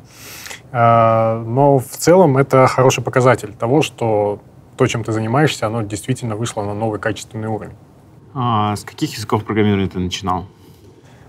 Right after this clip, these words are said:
Speaker 1: Начал программировать я на Бейсике, в среде Т Р дос на Z X Spectrum. Дальше все развивалось совершенно непредсказуемым образом. То есть, на самом деле,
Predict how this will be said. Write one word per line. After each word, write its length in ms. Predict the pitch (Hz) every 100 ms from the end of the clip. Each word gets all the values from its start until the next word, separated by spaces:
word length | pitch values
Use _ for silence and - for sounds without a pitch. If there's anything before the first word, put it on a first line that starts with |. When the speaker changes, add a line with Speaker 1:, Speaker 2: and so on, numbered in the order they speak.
| - -
Speaker 1:
Начал 480 | 117 120 160 156 156
программировать 920 | 135 131 131 135 151 143 139 123 -
я 320 | 131 131 135 127
на 720 | 120 120 123 127 123 120 110 - - - -
Бейсике, 640 | 107 120 104 143 175 180 - - -
в 60 |
среде 560 | - 110 113 110 139 151
Т 180 | - 123
Р 180 | 117 107
дос 640 | 123 156 156 - - - 123
на 840 | 107 113 123 127 127 123 123 120 - -
Z 200 | 110 117
X 160 | 113 -
Spectrum. 320 | 104 - - - - - _ _ _ - _ - - - - - - - -
Дальше 680 | 117 104 139 147 - 151 147
все 300 | 123 - 135
развивалось 840 | 131 120 127 131 117 104 - - - - - - _ _ _ - - -
совершенно 380 | - 127 143 123
непредсказуемым 760 | 117 117 - 113 151 180 165 160
образом. 480 | 143 143 127 120
То 160 | 117 117
есть, 180 | 104 -
на 60 |
самом 200 | 107 160
деле, 380 | 135 131 123 120